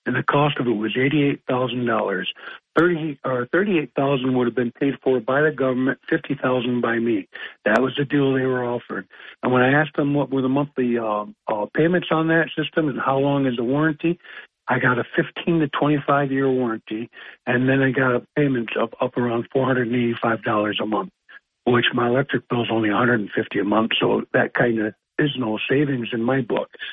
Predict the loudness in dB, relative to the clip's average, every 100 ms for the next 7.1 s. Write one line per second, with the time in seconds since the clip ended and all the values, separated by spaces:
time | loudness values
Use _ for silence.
0 | -16 _ -2 0 2 -2 -10 _ -8 -8
1 | _ 0 0 0 -2 -4 0 0 2 0
2 | 0 0 -2 -2 -6 _ _ _ _ _
3 | _ -6 -4 -4 -2 -2 2 2 0 -4
4 | -4 -4 -2 0 0 0 0 0 -4 -2
5 | -2 -2 0 0 0 0 0 0 0 0
6 | 2 2 0 2 0 0 0 -4 0 0
7 | 0